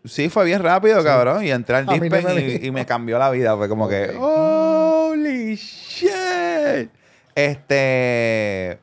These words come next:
Speaker 1: En, en, en, en cuanto a eso también, como que está la situación de las personas que tienen licencias de armas, que muchas de estas personas son consumidores y no están teniendo licencia de cannabis y no están buscando la licencia.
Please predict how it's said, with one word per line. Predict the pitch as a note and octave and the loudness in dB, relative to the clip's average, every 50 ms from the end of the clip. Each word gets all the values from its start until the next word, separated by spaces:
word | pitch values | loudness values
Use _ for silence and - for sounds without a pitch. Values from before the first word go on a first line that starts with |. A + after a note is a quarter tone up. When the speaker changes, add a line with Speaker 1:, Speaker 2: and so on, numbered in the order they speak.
| _ _ _ | _ _ _
Speaker 1:
En, | - C3+ C#3 C#3 B2+ C#3 | -2 -2 -2 -2 -2 -2
en, | C#3+ D3 D3 D3 D3+ D3 | -2 -2 -2 -2 -6 -8
en, | - D3 D3 D3 D3 C#3+ C#3+ - | -6 -6 -6 -6 -8 -8 -10 -10
en | - C#3+ D3 C#3+ | -10 -10 -10 -6
cuanto | C3+ D#3+ D3+ D3+ D3+ - D#3 | -2 0 0 0 0 0 0
a | D3 C#3+ C#3+ | 2 2 2
eso | D3 D3+ G3 F3+ | 0 -2 -2 -2
también, | F#3 F#3 F#3 E3 D3+ C#3+ F#3 F#3 F3+ F3 D#3+ - _ _ _ _ _ _ _ | -2 -2 -2 -2 -4 -4 -4 -4 -4 -6 -10 -14 _ _ _ _ _ _ _
como | - D3 D3 D3 C#3+ | -2 -2 0 0 -4
que | C3 C#3+ C#3+ C3+ B2+ - C3+ | -2 0 -2 -2 0 -2 -4
está | C3 - _ - C#3 | -4 -4 _ 0 0
la | C#3 D3 | 0 0
situación | D3 E3+ D3+ E3+ D#3+ D#3 - F3+ F3 E3+ E3 | -2 -2 0 0 0 0 -2 -4 -4 -2 -2
de | D#3 D3+ | 0 0
las | C#3 C#3 | 0 -2
personas | C#3 - C3+ C3 C3+ C3+ C3 C3+ | -2 -4 -4 -4 -2 -4 -4 -4
que | - - D#3 C#3+ | -2 -2 -4 -2
tienen | D3+ D3+ D3+ D3+ D3+ D3 D3 C#3 | -2 -4 -6 -6 -6 -8 -10 -8
licencias | - C3 C#3 C3+ E3 D3+ D3 C#3+ D#3+ D3+ C#3+ | -6 -6 -6 -4 -4 -6 -4 -2 -4 -4 -2
de | C#3 D3 C#3+ | -2 -2 0
armas, | C#3+ C#3 C#3 C3+ B2 G#2+ G2+ F#2+ G#2 - _ _ _ _ _ _ _ _ _ _ | 0 0 0 -2 -4 -4 -6 -6 -8 -12 _ _ _ _ _ _ _ _ _ _
que | - B2 B2 A#2+ A#2+ A#2 A2+ A2 A2 G#2+ F#2+ - | -2 0 0 2 0 0 -2 -2 -2 -4 -4 -6
muchas | A2 A#2 B2 C3+ D#3 F3 F3+ G3 E3+ D#3 | -6 -4 -2 -2 -2 -2 -2 -2 -2 -2
de | C#3 D3 | -2 -4
estas | D3+ - D3 D3 | -2 -2 -4 -4
personas | - - D3+ C#3+ - E3 D#3+ D#3+ D3+ C#3+ C#3+ C3 - _ _ _ _ _ - | -2 -4 -4 -4 -2 -2 -2 0 0 -2 -4 -4 -10 _ _ _ _ _ -12
son | - - C#3+ C#3 C3+ | -6 -4 -4 -4 -2
consumidores | - D3+ D#3+ - - D#3 D3+ D3+ C#3+ C#3 C#3+ D#3 D#3+ D3 C3+ C3 B2+ C3 C3 - | -2 -2 -2 -2 -4 -6 -4 -4 -2 2 4 4 4 4 2 0 -2 -4 -6 -8
y | B2 B2 A#2+ A#2+ A#2+ A#2 A#2 | -8 -6 -6 -4 -4 -6 -4
no | A2+ A2+ A#2+ C3+ C#3+ | -2 0 0 0 0
están | D3+ D3+ - - C#3+ D3 D3 | 0 -2 -2 -2 -4 -2 -2
teniendo | - C#3 C3 C3 C3+ C#3 C3+ C3+ | -6 -6 -4 -6 -6 -4 -4 -2
licencia | B2+ B2 A#2+ - C#3 C3+ C3 D3+ C#3 | -2 -4 -6 -6 -8 -8 -6 -4 -4
de | C3+ B2 A#2 A2+ | -2 -2 -2 -2
cannabis | A2+ A2+ A2 A2+ B2+ C3 A#2+ | -4 -4 -4 -6 -6 -6 -4
y | A2 | -4
no | A2 | -6
están | A2+ - - - A#2+ | -6 -4 -6 -4 -4
buscando | B2 B2+ - _ B2 A#2 B2 B2+ B2 | -4 -6 -4 _ -4 -4 -2 -2 -2
la | B2 B2 | -2 0
licencia. | A#2 A2 A2+ - B2+ C3 B2 B2+ C3 - C#3+ A#2 G#2 G#2+ | -2 -4 -4 -4 -4 -4 -4 -4 -6 -4 -2 -2 -2 -2